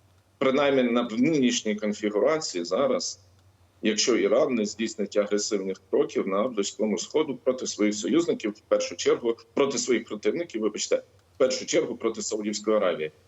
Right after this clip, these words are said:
тоді да, тоді можливо все. От, а, ну, які?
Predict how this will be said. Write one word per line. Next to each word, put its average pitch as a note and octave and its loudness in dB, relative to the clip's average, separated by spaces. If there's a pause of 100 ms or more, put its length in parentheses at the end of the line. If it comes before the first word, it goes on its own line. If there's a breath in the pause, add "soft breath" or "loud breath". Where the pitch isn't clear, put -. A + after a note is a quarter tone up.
(260)
тоді C#3 2
да, F2 0 (600)
тоді B2 2
можливо A#2+ 2
все. D#2 0 (640)
От, G#2+ 0
а, A#2 4 (680)
ну, G#3 4
які? - 0